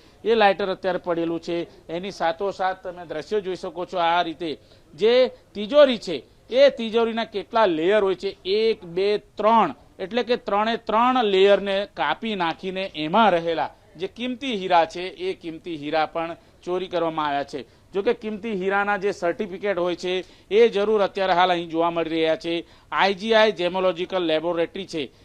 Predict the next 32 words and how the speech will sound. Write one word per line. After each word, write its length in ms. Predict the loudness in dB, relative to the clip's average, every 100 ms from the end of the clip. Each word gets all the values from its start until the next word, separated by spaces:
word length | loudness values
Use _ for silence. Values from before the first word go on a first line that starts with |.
| _
એ 140 | 0 4
લેબોરેટરીમાંથી 1000 | 4 6 2 2 -4 -4 -2 -2 -2 -4
જે 160 | -6
પ્રમાણે 440 | -4 -4 -2 0 -2
હીરાને 580 | -4 2 4 4 0
છે, 320 | -6 -6 -6 -8 _ _
એ 100 | -6
પૃથ્થકરણ 640 | -6 -6 -6 -6 -4 -4 -2
કરીને 380 | -4 -2 -4 -6
તેને 420 | -4 -4 -4 -6 -12 _
જે 220 | -2 0
પ્રમાણે 500 | 0 -2 0 0 0 -6 -2
કેરેટના 560 | 2 4 4 2 0
હિસાબે 480 | 0 2 2 2 -4 -10 _ -4
તેની 180 | -4
કિંમત 420 | -4 -6 -2 2 4
આંકવામાં 460 | 2 2 0 0
આવતી 200 | 0 0
હોય 180 | -2 -2
છે. 240 | -4 -8 -10 _ -8
અને 160 | -4 0
આ 220 | 4 4
પ્રમાણે 420 | 4 4 2 0
જોઈ 160 | -2 -4
શકાય 260 | -2 -2
છે, 100 | -2
ઠેક 380 | -2 2 2 2
ઠેકાણે 440 | -4 -2 -2 -4 -10 _ _ -4
પચીસ 500 | -4 -4 -8 -8 -6
કરોડથી 560 | -2 0 0 -2 -6
વધુના 520 | -2 -2 -2 0 2 2
હીરાની, 580 | 0 2 2 2 -2